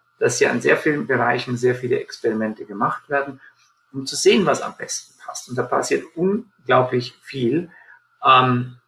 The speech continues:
wenn ich sag, wenn ich die Dynamik anschaue, dann würde ich sagen, also die war noch nie so groß wie heute. Ja, und, äh,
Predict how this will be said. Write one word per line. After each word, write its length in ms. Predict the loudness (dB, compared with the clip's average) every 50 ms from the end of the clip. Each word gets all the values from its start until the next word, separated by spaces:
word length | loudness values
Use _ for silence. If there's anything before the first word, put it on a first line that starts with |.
| _ _
wenn 240 | -2 2 2 2 2
ich 120 | 0 -4 0
sag, 240 | 2 2 2 2
wenn 120 | 0 -2 -4
ich 80 | -4 -8 -6
die 100 | -4 0
Dynamik 500 | 2 4 6 6 6 4 2 -2 -4 -4
anschaue, 500 | -2 -2 0 0 0 2 2 2 2 2
dann 140 | 0 -2 -2
würde 100 | -2 -2
ich 100 | -2 -2
sagen, 160 | -2 -4 -4
also 120 | -4 -4 -4
die 100 | 2 4
war 160 | 4 4 6
noch 80 | 4 4
nie 160 | 2 2 4
so 160 | 4 4 4
groß 340 | 4 4 4 4 4 2 0 -4
wie 60 | -6
heute. 440 | -4 -2 -4 -4 0 0 -2 -2 -2 _ _ _ _ _ _ _ _ _ _ _ _ _ -6
Ja, 360 | -4 -2 0 0 -2 -4 -8 _ _
und, 460 | 0 2 2 2 2 0 -2 -4 -8 -8 -2
äh, 240 | 0 2 2 2 2